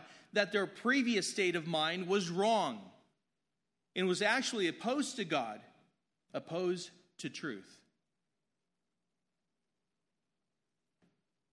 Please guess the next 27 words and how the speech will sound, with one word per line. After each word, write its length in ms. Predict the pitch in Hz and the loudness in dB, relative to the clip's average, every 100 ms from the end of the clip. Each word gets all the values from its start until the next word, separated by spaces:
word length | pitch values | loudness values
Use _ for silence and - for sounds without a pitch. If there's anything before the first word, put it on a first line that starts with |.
| - - | -18 -8
We 100 | 143 | -4
know 120 | 156 | -2
on 120 | 160 | -2
the 60 | 147 | -2
day 160 | 160 | -2
of 120 | 160 | -4
Pentecost 540 | 160 165 165 165 156 - | -4 -6 -4 -4 -4 -6
when 100 | 156 | -8
the 60 | |
Spirit 300 | 139 - 165 | -8 -4 -4
empowered 460 | 151 151 160 151 147 | -4 -4 -4 -4 -6
Peter 260 | 185 170 151 | -8 -6 -6
to 100 | 139 | -8
preach, 640 | - 185 160 - - - - _ _ _ _ _ _ _ _ _ _ _ _ | -6 -4 -4 -6 -6 -8 -18 _ _ _ _ _ _ _ _ _ _ _ _
and 80 | 143 | -8
he 60 | |
told 260 | 139 202 214 | -2 0 0
the 80 | 196 | -2
people 320 | 208 208 214 | -2 -2 -2
that 140 | 185 | -2
they 120 | 180 170 | -2 -2
had 180 | 165 | -2
sinned 320 | 165 - 208 220 | -2 -2 -2 0
and 160 | 202 | 0
were 100 | 190 | 0
responsible. 880 | 185 190 - - 214 233 - 185 170 | -2 -4 -6 -2 -2 0 -2 -2 -2
They 340 | 156 208 240 | 0 0 0